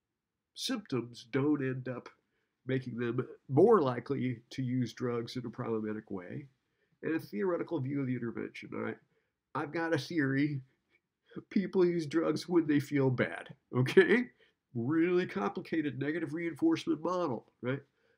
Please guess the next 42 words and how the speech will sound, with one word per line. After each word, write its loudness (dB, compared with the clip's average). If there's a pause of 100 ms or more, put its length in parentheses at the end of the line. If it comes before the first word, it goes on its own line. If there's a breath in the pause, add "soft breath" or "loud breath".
(160)
But 0
if -4
that's -2
my 0
theory, 2
what 2
do 0
I -2
need -12
to -2
do? -2 (540)
Get 0
folks -4
to 0 (120)
decatastrophize -2
feeling 0
bad, -4
right? -4 (680)
Hey, -2 (520)
maybe -2
being -4
sad -4
isn't -2
a -8
complete -4
disaster. -6 (340)
It's -6
not -6
so -4
terrible -2
that -4
I -2
have -4
to -14
do -4
a -2
drug 2
the -16
second -8
I -2
feel -2
it, -14